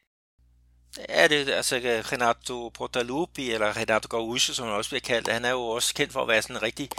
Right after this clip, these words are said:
øh, koptræner, ikke? Altså, han, han vinder enten pokalturneringen, eller han vinder Copa Libertadores, ikke? Og,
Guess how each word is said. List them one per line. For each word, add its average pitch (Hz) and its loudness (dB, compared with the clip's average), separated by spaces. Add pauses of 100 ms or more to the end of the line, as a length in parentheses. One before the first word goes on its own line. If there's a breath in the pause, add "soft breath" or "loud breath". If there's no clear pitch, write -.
(460 loud breath)
øh, 98 -6
koptræner, 120 2
ikke? 156 0
Altså, - 0
han, 110 2
han 117 -6
vinder 135 4
enten 131 0
pokalturneringen, 123 -2
eller 110 2
han 113 -2
vinder 117 2
Copa 113 -8
Libertadores, 107 -8
ikke? 113 -6
Og, - -6